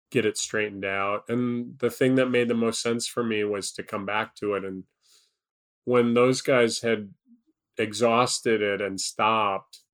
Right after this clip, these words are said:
and it laid kind of, uh, fallow for a while, that's when I kinda started planning to bring it back.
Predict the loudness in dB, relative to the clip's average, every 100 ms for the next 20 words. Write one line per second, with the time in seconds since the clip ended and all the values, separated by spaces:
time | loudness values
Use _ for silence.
0 | _ -2 0 0 0 0 2 0 -4 -20
1 | -8 -4 -4 -4 -10 _ _ -8 -8 -6
2 | -4 0 0 0 -2 -6 -4 -4 -2 -2
3 | -2 -2 -6 -8 -6 -6 -6 -10 -6 -6
4 | -8 -10 -10 -8 -8 -6 -6 -8 -10 -8
5 | -6 -6 -10 -14 -10 -8 -8 -8 -10 -8
6 | -8